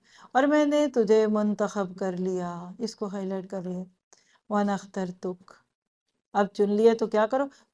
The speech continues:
"फस्तमी लिमा यूहा", मैंने तुझे मुंतखब कर लिया, अब जो वही की जाए इसे कान लगा कर सुन। जिनको अल्लाह कुरान सुनने के लिए बुला ले,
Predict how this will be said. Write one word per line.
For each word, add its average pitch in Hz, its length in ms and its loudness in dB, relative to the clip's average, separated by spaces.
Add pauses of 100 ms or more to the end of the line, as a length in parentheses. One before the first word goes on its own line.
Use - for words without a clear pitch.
"फस्तमी 214 580 0
लिमा 254 360 0
यूहा", 185 680 -2 (1040)
मैंने 269 340 6
तुझे 240 280 4
मुंतखब 226 640 0
कर 214 140 0
लिया, 202 340 2
अब 202 180 -2
जो 226 180 6
वही 240 300 2
की 226 200 -2
जाए 208 260 6
इसे 226 220 2
कान 196 280 -2
लगा 190 400 2
कर 196 160 -4
सुन। 170 380 -10 (720)
जिनको 226 240 2
अल्लाह 208 180 0
कुरान 185 340 -2
सुनने 185 340 -4
के 202 100 -10
लिए 208 100 -2
बुला 196 280 -2
ले, 233 240 -4